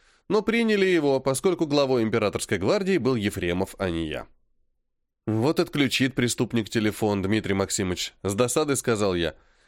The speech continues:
«И что тогда?» «Через Сысоева на них не выйдете». «Да понимаю я, Елисеев, что Сысоева они списали», ответил Ефремов.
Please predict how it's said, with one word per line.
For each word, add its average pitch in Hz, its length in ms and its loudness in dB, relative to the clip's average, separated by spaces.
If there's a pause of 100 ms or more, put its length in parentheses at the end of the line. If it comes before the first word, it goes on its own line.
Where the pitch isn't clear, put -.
«И 110 100 2
что 139 200 0
тогда?» 98 380 -2 (800)
«Через 135 320 2
Сысоева 147 500 2
на 135 120 4
них 127 200 0
не 156 100 2
выйдете». 113 460 0 (720)
«Да 185 140 2
понимаю 262 420 2
я, 85 140 0
Елисеев, 80 540 -2
что 110 160 -2
Сысоева 104 480 0
они 95 120 0
списали», 73 480 -4 (420)
ответил 131 460 0
Ефремов. 117 460 -2